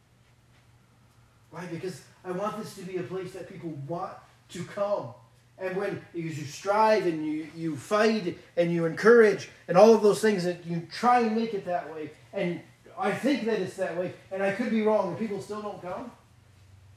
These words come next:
It's discouraging. 'Cause I'm not super Christian. Like Paul said, <laughs> "I'm the chiefest of sinners."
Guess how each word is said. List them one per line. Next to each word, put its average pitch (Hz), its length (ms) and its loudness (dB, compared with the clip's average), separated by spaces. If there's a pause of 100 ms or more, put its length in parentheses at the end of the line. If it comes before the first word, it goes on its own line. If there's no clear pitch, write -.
(1200)
It's - 100 -20
discouraging. 170 560 -16 (1200)
'Cause 147 100 -12
I'm 202 140 -6
not - 160 -12
super 180 220 -14
Christian. - 380 -18 (1700)
Like 190 220 2
Paul 208 280 6
said, 151 300 -2 (160)
<laughs> 208 100 -4 (480)
"I'm 208 200 4
the 226 60 -2
chiefest 208 500 -4
of 156 100 -12
sinners." - 680 -6